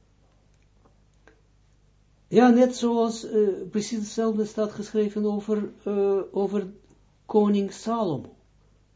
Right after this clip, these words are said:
Shlomo Amelach. Dat toen hem gevraagd werd,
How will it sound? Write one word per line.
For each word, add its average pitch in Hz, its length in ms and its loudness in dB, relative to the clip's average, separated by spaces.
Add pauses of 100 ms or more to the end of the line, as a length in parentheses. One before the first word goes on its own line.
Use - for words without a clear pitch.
(320)
Shlomo 208 480 4
Amelach. - 540 -4 (480)
Dat 160 220 0 (180)
toen 220 220 2
hem 156 340 0
gevraagd 233 540 -2
werd, 160 280 -2